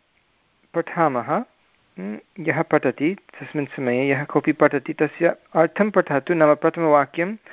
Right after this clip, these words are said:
अनन्तरं स्-, अ, अनन्तरं, अ, अनुवृत्तिसहितसूत्रम्। अनन्तरं तस्य अर्थः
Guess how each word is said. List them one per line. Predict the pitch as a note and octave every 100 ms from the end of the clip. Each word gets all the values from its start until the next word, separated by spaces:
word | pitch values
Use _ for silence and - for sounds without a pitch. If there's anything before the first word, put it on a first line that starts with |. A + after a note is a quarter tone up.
| - _
अनन्तरं | F3 F#3 F#3+ G3 F#3+
स्-, | F3+ - -
अ, | E3+ D#3+ D3+ - _ _ _ _ _ _ _ _ _ _ - - - - - _
अनन्तरं, | D3+ D#3+ D#3 E3 D#3 D3
अ, | C3+ B2+ C3 C3+ C3+ _ _ _ _ - D#3
अनुवृत्तिसहितसूत्रम्। | D3+ D#3+ E3+ D3+ D3+ D3 C3 C3+ - A2 - _ _ _ - - - - - _ _ _ _ _ -
अनन्तरं | F#3 F#3+ F#3+ G#3 A#3 - _ _ - -
तस्य | D#3+ F3
अर्थः | C#3+ C3+ D3 C#3+ C#3+